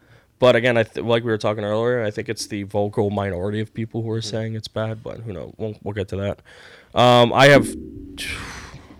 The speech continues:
Speaker 1: two star-, I have two stories. One's a real quick one. It's that, uh, due to, uh, Vivendi's financials, um, they won't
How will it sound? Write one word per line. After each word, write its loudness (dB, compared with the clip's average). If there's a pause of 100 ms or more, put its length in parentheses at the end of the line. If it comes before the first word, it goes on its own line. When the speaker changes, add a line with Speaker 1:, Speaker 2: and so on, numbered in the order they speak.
(300)
Speaker 1:
two -10
star-, -8
I 6
have 4
two -2
stories. 0 (320)
One's 6
a 4
real 8
quick 2
one. 4
It's 0
that, 2 (140)
uh, 2 (260)
due 2
to, 2 (400)
uh, 2
Vivendi's 2
financials, 0 (520)
um, 2
they 6
won't 2